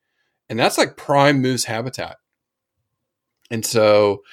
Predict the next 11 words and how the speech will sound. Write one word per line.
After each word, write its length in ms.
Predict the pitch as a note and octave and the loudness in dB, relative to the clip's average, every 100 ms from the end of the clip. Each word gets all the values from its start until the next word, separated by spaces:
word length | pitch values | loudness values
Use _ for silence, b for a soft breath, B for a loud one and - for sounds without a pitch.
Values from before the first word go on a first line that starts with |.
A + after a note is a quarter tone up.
| B B | B B
they're 240 | A#2+ D3+ B2 | 2 2 4
really 280 | A#2+ A#2 | 2 2
suffering. 460 | G#2+ A2+ - F2+ F2 | 0 -4 -4 -10 -10
Like, 180 | F2+ - | -10 -4
that 220 | A2 - | -2 -2
one 220 | B2 G#2 | -4 -6
was 160 | F#2 F#2 | -8 -8
really 360 | G2 G2 F#2+ | -6 -4 -4
a 100 | F2+ | -6
surprising 560 | F2+ - - F2+ F2+ F2+ | -6 -10 -6 -6 -6 -10
fact. 460 | - - A2+ _ | -10 -10 -12 _